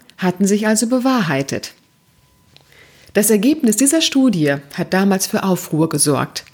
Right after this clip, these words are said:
und andere Wissenschaftler veranlasst, weiter zu forschen. Herauskam,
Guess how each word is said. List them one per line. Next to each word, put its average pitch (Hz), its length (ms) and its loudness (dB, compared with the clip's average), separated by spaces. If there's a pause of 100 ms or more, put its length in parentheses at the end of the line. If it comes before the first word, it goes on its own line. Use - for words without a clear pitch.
(340)
und 180 180 0
andere 254 320 2
Wissenschaftler 233 640 0
veranlasst, 202 680 2
weiter 208 340 0
zu - 140 -4
forschen. - 580 -2 (800)
Herauskam, 240 920 0